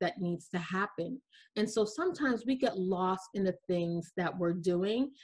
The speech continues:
and we may be doing things, um, in a way that becomes overwhelming. Hiring a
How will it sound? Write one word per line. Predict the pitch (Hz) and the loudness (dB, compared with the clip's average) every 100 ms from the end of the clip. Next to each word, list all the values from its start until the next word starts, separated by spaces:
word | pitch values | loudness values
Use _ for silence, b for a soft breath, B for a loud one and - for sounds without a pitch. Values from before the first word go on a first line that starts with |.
| B - | B -2
and | 196 190 - | 0 2 2
we | 202 233 | 0 2
may | 240 233 233 233 - | 2 4 4 4 2
be | 226 | 0
doing | 190 202 214 226 - | 6 8 8 6 2
things, | 247 247 254 262 - b b - | 2 2 4 2 0 b b -2
um, | 202 185 180 | 2 2 2
in | 226 214 | 2 4
a | 196 | 6
way | 190 202 208 | 4 6 6
that | 196 180 165 - _ | 6 2 0 -4 _
becomes | 185 - 208 180 220 - | 0 0 -4 -2 -2 0
overwhelming. | 180 170 160 170 196 247 269 302 339 _ b b b - | 2 4 2 2 4 4 4 2 -6 _ b b b 2
Hiring | 269 349 440 466 427 | 4 4 4 0 2
a | 233 | 2